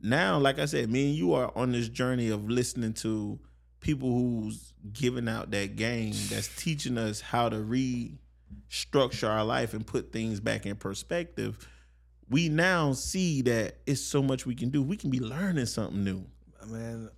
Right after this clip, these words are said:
Speaker 2: learning new skills, teaching yourself new skills, all that type
Speaker 1: Come
Speaker 2: of
Speaker 1: on,
Speaker 2: stuff, bro.
Speaker 1: man. New
Speaker 2: Instead of sitting
Speaker 1: habits.
Speaker 2: around on that goofy <laughs> shit, watching these shows and all that, that stuff has a place.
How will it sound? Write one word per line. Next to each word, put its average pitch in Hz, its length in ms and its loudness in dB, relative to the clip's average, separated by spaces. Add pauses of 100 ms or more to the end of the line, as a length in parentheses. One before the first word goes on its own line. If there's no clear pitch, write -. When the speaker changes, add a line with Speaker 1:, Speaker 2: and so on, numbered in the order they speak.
(260)
Speaker 2:
learning 131 420 -4
new 147 140 0
skills, 143 540 0
teaching 156 280 2
yourself 147 280 2
new 147 160 0
skills, 143 400 -2
all 131 220 0
that 156 120 0
type 151 140 0
Speaker 1:
Come 120 80 0
Speaker 2:
of 101 60 0
Speaker 1:
on, 101 40 -2
Speaker 2:
stuff, 135 200 2
bro. 135 100 0
Speaker 1:
man. 139 60 4
New 135 40 2
Speaker 2:
Instead 135 280 4
of 131 80 2
sitting 185 260 4
Speaker 1:
habits. - 20 -2
Speaker 2:
around 156 280 2
on 151 60 0
that 143 220 2
goofy 170 340 4
<laughs> - 20 0
shit, - 360 -2
watching 151 340 2
these 151 280 0
shows 156 420 2
and 151 100 2
all 151 140 2
that, 156 60 0
that 190 160 4
stuff 185 180 -2
has 160 200 0
a 123 60 -6
place. 190 420 -2